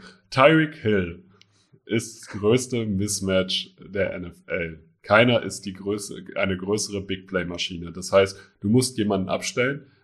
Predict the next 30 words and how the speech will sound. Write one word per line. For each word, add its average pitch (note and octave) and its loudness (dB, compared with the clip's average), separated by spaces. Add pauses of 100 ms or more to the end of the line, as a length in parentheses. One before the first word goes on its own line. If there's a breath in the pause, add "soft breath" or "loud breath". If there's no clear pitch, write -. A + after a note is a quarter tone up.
und F#2+ -8
du G2+ 0
musst A2+ -2
ihn A2 -4
wahrscheinlich G#2 -2
sogar G#2+ 0
im F#2+ -2
Bracket G2 0
nehmen. F2 -6
Das F2 -6
heißt, F#2+ 2
irgendwie F#2 -4
in F2 -8
Double F2+ -2
Coverage F#2+ -6
nehmen F#2 -4
und - -10
einen G#2+ 4
immer G#2+ 0
over G2+ 2
the G2 -10
top G#2 0
hi-, F#2 -8
hinstellen, G2 0
damit G2 -4
das F#2+ -10
Ding F#2 -4
nicht F#2 -6
tief F#2 -6
läuft. E2+ -8